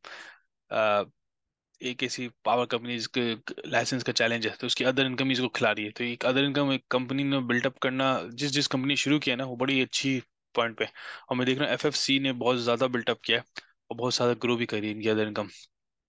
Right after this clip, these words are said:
तो ये शो कर रहा है कि इनकी इन्वेस्टमेंट लॉन्ग टर्म और other non-operational की तरफ भी है इनका फोकस। ईपीएस देखा जाए तो ईपीएस ने भी मेजर इंक्रीज किया है ना, साढ़े नौ से, साढ़े उन्नीस से साढ़े सत्ताईस पे। तो मैं समझता हूँ कि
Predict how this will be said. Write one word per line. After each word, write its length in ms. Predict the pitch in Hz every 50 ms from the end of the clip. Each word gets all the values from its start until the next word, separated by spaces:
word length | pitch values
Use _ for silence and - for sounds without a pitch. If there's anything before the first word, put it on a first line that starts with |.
| _ _ _ _ - -
तो 60 | 135
ये 180 | 123 123 131 127
शो 160 | - 139 127
कर 120 | - 123
रहा 60 | 123
है 60 | 127 127
कि 100 | - 127
इनकी 220 | 123 123 - 131
इन्वेस्टमेंट 460 | 123 117 113 117 - - - 123 123
लॉन्ग 240 | 117 113 117 123 113 -
टर्म 140 | 135 135 127 - - - - - - - _
और 120 | - 123 -
other 320 | - 113 139 123 135 127
non-operational 640 | 123 123 123 123 123 113 - 120 - - 127 117 -
की 60 | 123
तरफ 240 | 113 117 110 107 - -
भी 80 | 120
है 100 | 113 110
इनका 180 | 107 107 110 117
फोकस। 500 | - - 113 - 104 - - - - - - - - _ _ _ _ _ _ - - - - - - - - - - _ _ 160
ईपीएस 280 | 165 143 180 170 160
देखा 220 | 151 160 143 156 156
जाए 120 | 151 151 147
तो 100 | 131 139
ईपीएस 380 | 127 117 - 135 135 127 -
ने 60 | 143 131
भी 100 | 131 120
मेजर 460 | 120 123 120 120 123 120 127 135 127
इंक्रीज 320 | 123 117 - 123 123 117
किया 160 | - - 120
है 60 | 117 117
ना, 140 | 117 120
साढ़े 240 | 113 - 120 117 117
नौ 160 | 117 117 117
से, 460 | 117 - - 131 120 - - - - 139
साढ़े 220 | - 135 123 123
उन्नीस 220 | 123 123 123 127 -
से 100 | - 131
साढ़े 220 | - 123 117 120
सत्ताईस 380 | 110 - 113 - 117 113 113 -
पे। 100 | - 110
तो 520 | - - - - - - - _ _ 120
मैं 60 | 120
समझता 340 | 117 123 120 117 113 - -
हूँ 100 | 123 120
कि 220 | 110 - 117 113